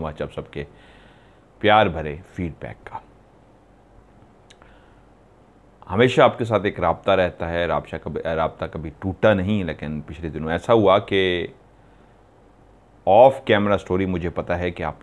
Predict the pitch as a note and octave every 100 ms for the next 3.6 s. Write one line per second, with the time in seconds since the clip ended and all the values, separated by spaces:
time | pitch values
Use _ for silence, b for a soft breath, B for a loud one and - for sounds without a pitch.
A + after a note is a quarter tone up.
0 | F2+ E2+ E2 - D#2 E2 - G#2+ - -
1 | A2 G#2+ - _ _ A#2 A2+ G2 D#2 D#2
2 | F#2 - G#2 - G#2 G2+ D#2+ D#2 E2+ F2
3 | F2+ E2+ C#2+ A1+ A#1 -